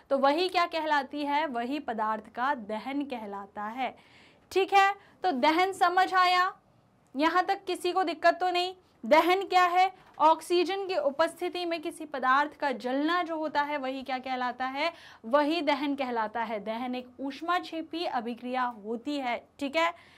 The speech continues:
यहाँ तक याद है? और दहन में क्या निकलता है?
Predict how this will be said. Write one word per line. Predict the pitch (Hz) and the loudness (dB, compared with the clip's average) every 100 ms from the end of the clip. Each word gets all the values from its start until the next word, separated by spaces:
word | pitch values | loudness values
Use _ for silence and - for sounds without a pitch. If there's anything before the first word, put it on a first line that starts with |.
| - - - | -20 -20 -2
यहाँ | 269 311 | 2 4
तक | 330 330 | 2 2
याद | 330 320 | 4 4
है? | 339 294 349 359 - _ _ _ _ - - - _ _ - 277 | 2 2 2 0 -12 _ _ _ _ -20 -20 -20 _ _ -6 4
और | 277 311 | 6 6
दहन | 302 320 330 | 4 0 -2
में | 339 | 0
क्या | 330 | 0
निकलता | 330 339 330 339 | 0 0 2 2
है? | 320 | 2